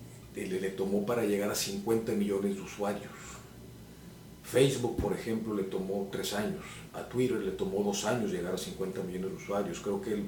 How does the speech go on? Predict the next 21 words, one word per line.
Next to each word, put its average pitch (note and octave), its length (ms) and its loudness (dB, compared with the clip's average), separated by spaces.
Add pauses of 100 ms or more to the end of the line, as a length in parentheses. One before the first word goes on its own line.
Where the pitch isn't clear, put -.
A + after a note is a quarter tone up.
los F2+ 180 -4
aviones G2 440 2
se F#2 80 -4
tardaron F2+ 680 0
más F#2 140 0
de G2 60 0
cincuenta G2 560 0
años A2+ 220 2
en F#2+ 120 -2
tener F#2+ 200 0
cincuenta F#2+ 460 -2
millones F2 380 -4
de D#2 40 -8
usuarios. - 580 -2 (880)
Pero G2 120 -2
una, C3 200 2 (200)
una C3 300 0
página A#2+ 400 0
pornográfica F#2+ 720 -2
le E2 120 -2
tomó F2+ 540 -2